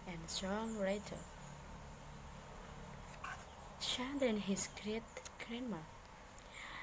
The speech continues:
Imelda, fell hard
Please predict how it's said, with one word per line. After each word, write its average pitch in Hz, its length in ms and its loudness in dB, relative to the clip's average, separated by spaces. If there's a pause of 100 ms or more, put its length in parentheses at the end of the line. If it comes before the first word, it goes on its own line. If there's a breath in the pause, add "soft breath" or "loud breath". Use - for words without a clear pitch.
(300 loud breath)
Imelda, 196 560 4 (440)
fell - 380 0
hard 226 480 6